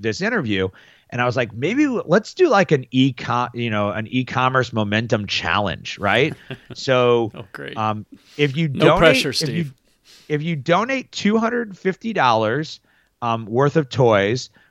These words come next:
Speaker 1: we have a Seller Labs Care, Seller Labs Cares is kind of our overall organization for, for doing philanthropic events. We do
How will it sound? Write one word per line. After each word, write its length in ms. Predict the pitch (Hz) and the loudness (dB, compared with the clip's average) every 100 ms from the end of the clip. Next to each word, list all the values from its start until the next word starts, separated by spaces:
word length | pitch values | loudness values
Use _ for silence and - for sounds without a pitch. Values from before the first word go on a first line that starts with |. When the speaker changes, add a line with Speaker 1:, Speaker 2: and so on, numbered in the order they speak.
| _ | _
Speaker 1:
we 220 | 113 135 | -4 0
have 220 | 139 143 131 | 2 2 0
a 100 | 123 | -2
Seller 420 | - 135 147 143 | -2 0 0 0
Labs 500 | 135 127 127 123 - | 2 2 2 -2 -8
Care, 540 | - 127 120 120 113 | -10 -2 0 0 -4
Seller 320 | - 165 175 | -4 0 0
Labs 260 | 170 156 131 | 2 0 -4
Cares 420 | - 123 127 113 | -2 0 2 0
is 100 | 117 | -6
kind 220 | - 117 110 | -8 -8 -2
of 60 | |
our 180 | 110 110 | -2 -2
overall 500 | 107 113 117 110 113 | -2 -2 0 2 0
organization 920 | 95 110 113 107 87 95 104 117 107 | 0 -6 -6 -8 -8 -8 -8 -10 -12
for, 360 | 104 107 101 98 | -8 -6 -4 -6
for 140 | - 107 | -10 -10
doing 360 | 104 110 110 | -6 -6 -8
philanthropic 760 | 104 104 101 101 104 98 98 92 | -8 -6 -6 -8 -4 -4 -4 -8
events. 480 | 92 156 156 135 117 | -2 0 -2 -4 -6
We 120 | 117 | -4
do 220 | 120 | -2